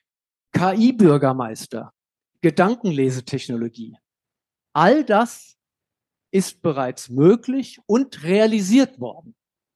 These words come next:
Man könnte noch viel, viel mehr aufzählen. Anderes, wie die gentechnische Wiederbelebung ausgestorbener Tiere,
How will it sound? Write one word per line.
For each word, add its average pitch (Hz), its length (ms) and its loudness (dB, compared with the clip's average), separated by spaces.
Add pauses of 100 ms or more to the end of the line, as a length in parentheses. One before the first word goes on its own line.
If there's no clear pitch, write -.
(1500)
Man 156 180 -4
könnte 185 220 0
noch 165 120 -2
viel, 196 180 -2
viel 185 140 -2
mehr 165 180 -4
aufzählen. 113 460 -12 (560)
Anderes, 214 720 0 (460)
wie 180 540 2
die 151 120 -6
gentechnische 202 760 0
Wiederbelebung 180 680 2
ausgestorbener 170 800 0
Tiere, 175 500 -2